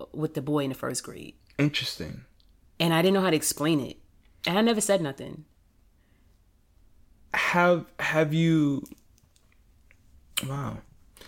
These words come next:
Speaker 2: Have you talked to any other females, like, in your adult life? Like,
Speaker 1: Yeah,
Speaker 2: about,
Speaker 1: I
Speaker 2: just about the feelings that
Speaker 1: Yeah, I
Speaker 2: you might
Speaker 1: did. I
Speaker 2: have.
Speaker 1: actually liked another girl,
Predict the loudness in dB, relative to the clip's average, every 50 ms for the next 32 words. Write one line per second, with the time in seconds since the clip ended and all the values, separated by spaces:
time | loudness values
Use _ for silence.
0 | -20 -20 -20 -20 -12 -6 -2 2 4 4 4 4 4 2 4 4 4 4 4 2
1 | 0 -2 -4 -6 -8 -8 -10 -14 -18 -20 _ _ _ -20 _ _ _ _ _ _
2 | _ _ _ _ _ _ _ _ _ _ _ _ _ _ _ _ _ _ _ _
3 | _ _ _ _ _ _ _ _ -12 -6 0 0 0 0 0 -4 -6 -2 0 2
4 | 2 2 2 2 0 -2 -4 -6 -8 -4 -2 0 0 0 0 0 -2 -4 -6 -4
5 | -4 -4 -2 -2 -4 -4 -4 -4 -2 -2 -2 -2 -2 0 0 0 0 -2 -2 -2
6 | -2 -2 -2 -2 -4 -6 -6 -10 -14 -20 -18 -10 -4 -2 -2 0 2 2 2 4
7 | 4 6 6 6 4 4 2 2 2 2 0 -2 -2 0 0 0 2 2 4 4
8 | 2 2 2 0 0 2 2 2 2 0 0 -4 -6 -8 -8 -8 -8 -6 -8 -8
9 | -10 -10 -12 -12 -12 -10 -8 -8 -6 -4 -2 2 2 4 4 4 2 4 4 2
10 | 2 2 0 0 0 0 0 0 0 -2 -2 0 0 0 0 0 0 0 0 2
11 | 0 0 0 -2 -6 -14 -14 -14 -16 -18 -14 -10 -6 -4 -2 -2 0 -2 0 0
12 | 0 2 2 0 -2 -4 -4 -6 -6 -8 -10 -12